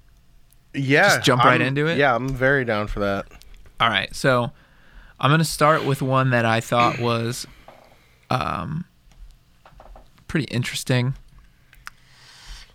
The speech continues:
Speaker 2: Waking up in the middle of the night is underrated. Think about it. You wake up, your blanket is warm and toasty, you're sleepy, but you don't have to get up. It's dark out.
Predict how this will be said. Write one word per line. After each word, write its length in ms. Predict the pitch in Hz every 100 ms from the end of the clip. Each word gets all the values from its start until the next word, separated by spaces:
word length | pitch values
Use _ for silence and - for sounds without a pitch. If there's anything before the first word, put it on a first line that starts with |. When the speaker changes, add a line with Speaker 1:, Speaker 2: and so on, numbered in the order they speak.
| _
Speaker 2:
Waking 380 | 131 143 180 202
up 220 | 165 165 -
in 160 | 131
the 80 | 131
middle 360 | 127 139 160 160
of 160 | 139
the 100 | 127
night 520 | 113 107 107 139 175 - _ _ -
is 180 | 143 123 -
underrated. 840 | 127 135 120 101 101 - - - _ _ _ _ _ _ _ _ - -
Think 160 | 156 147
about 240 | 113 90
it. 100 | 92
You 140 | 120
wake 240 | 123 156 160
up, 180 | 147 131
your 100 | 120
blanket 320 | 120 131 143
is 120 | 139
warm 200 | 123 131
and 80 | 135
toasty, 500 | - 113 - 127 123
you're 160 | - 131
sleepy, 420 | - 147 151 165
but 160 | 143 117
you 80 |
don't 140 | 120 123
have 120 | 139
to 60 | 135
get 180 | 131
up. 220 | 98 - - _ _
It's 160 | 143 -
dark 300 | 123 110 -
out. 220 | 113 -